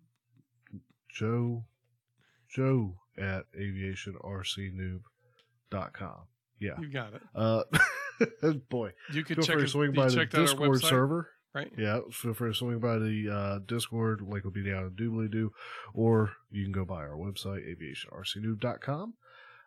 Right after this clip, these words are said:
Speaker 1: um, and check out the little bit of stuff that we have over there. I know Matthew has grand plans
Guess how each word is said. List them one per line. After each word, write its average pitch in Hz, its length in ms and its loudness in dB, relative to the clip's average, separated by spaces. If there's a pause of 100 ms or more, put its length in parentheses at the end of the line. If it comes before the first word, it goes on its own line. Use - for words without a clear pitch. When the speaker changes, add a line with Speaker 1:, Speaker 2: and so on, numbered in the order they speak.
(100)
Speaker 1:
um, 135 540 0
and 147 220 2
check - 260 0
out 156 360 0
the 135 280 4
little 160 380 0
bit 131 140 6
of 107 100 2
stuff 107 280 -2
that 110 120 -2
we 107 140 2
have 117 200 2
over 107 160 0
there. 110 220 0
I 117 60 0
know 107 160 2
Matthew 110 460 2
has 120 400 -2
grand 139 680 0
plans 147 1000 2